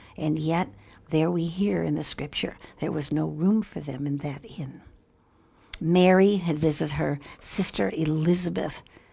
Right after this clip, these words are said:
Isn't that story, just when you read it and you recount again,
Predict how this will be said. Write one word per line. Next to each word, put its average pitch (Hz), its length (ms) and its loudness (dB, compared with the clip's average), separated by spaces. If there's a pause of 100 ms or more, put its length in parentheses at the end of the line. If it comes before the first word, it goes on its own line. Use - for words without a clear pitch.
(260)
Isn't 208 260 -4
that 190 240 0
story, 165 560 -2 (220)
just - 320 -4
when 170 120 -2
you 156 140 0
read 170 320 0
it - 260 -2
and 143 400 -6
you 151 220 -6
recount 180 560 -4
again, 147 380 -2